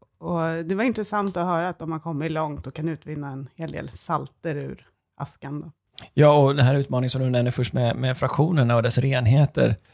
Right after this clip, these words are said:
Speaker 2: Det är ju klart att alla skulle önska att de var väldigt rena, men sen så har vi en praktisk verklighet också. Jag antar att det är belyst att, att, att få ut lång-, stora, väldigt rena strömmar för att kunna använda för exempelvis pyrolys är inte så enkelt.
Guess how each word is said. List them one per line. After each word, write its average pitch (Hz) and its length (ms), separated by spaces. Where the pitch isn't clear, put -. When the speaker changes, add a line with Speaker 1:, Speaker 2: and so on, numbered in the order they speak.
Speaker 2:
Det - 80
är - 20
ju 135 40
klart 135 180
att 120 120
alla 117 160
skulle 117 220
önska 117 260
att 135 60
de 123 160
var 113 140
väldigt 139 200
rena, 120 220
men 117 100
sen 123 180
så 147 100
har 135 40
vi 127 80
en 123 80
praktisk 127 340
verklighet 127 380
också. 117 300
Jag 123 100
antar 123 180
att 117 220
det - 60
är - 20
belyst 123 380
att, - 340
att, 123 140
att 135 140
få 127 120
ut 127 160
lång-, 127 400
stora, 135 600
väldigt 123 260
rena 123 300
strömmar 123 420
för 127 80
att 120 60
kunna 117 120
använda 120 280
för 123 140
exempelvis 120 440
pyrolys 123 480
är 139 40
inte 135 240
så 127 120
enkelt. 147 640